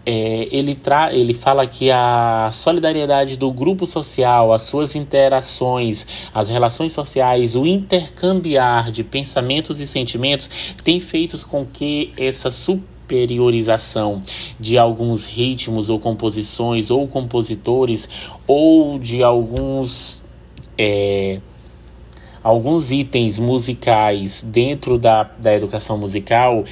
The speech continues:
eles tenham perdido essa supervalorização. E todo e qualquer contexto musical, ele tenha sido valorizado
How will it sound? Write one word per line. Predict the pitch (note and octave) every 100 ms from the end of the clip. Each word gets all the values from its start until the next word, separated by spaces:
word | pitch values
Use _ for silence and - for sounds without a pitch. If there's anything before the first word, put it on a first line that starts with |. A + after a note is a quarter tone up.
| - A#2
eles | C3 C3
tenham | C#3+ C#3+
perdido | C#3 C#3+ C#3+ C3+ C3+
essa | C3 C3+
supervalorização. | B2 B2+ C3+ C3 C3+ C3 C3 C3+ - A#2+ G#2+ - - -
E | D#3+
todo | F3 F3+ F#3+
e | G3
qualquer | E3+ C#3+ C3
contexto | B2+ C3 A#2+ A#2 -
musical, | A#2+ A#2+ C3 C3 B2 C3+ C#3+ - -
ele | C3+
tenha | D3 D3 D3
sido | C#3+ D3 C#3+
valorizado | C3+ C#3 C#3+ C#3+ C3 B2 B2 C3+